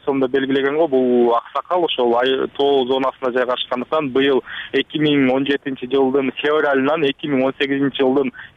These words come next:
февралына чейин ошол алты жүз сом төлөгөн экен. Колунда квитанцияларынан бери, полистер менен бери бар экен, документтерин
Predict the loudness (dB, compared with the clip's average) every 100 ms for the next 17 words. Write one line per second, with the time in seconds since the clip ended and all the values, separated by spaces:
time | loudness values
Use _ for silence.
0 | -2 0 2 2 0 0 -2 -2 0 0
1 | 2 0 -4 -14 -4 -4 -2 0 2 0
2 | -2 -4 -2 -2 0 -2 -4 -8 -6 -4
3 | -2 0 0 -2 -2 0 0 0 -2 -2
4 | -2 -2 0 0 0 0 -2 -4 -4 -4
5 | -6 -4 -4 -2 -4